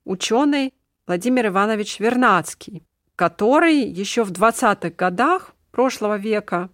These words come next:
предложил концепцию биосферы и ноосферы. Биосфера — это то, что мы сегодня называем природой, или то, что Лавлок и Маргулис называют, э, геей, и ноосфера,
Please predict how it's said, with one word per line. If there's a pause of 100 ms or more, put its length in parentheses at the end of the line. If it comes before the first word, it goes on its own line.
(140)
предложил (260)
концепцию
биосферы
и
ноосферы. (680)
Биосфера —
это
то,
что
мы
сегодня
называем
природой,
или
то,
что (260)
Лавлок
и
Маргулис
называют,
э,
геей,
и
ноосфера,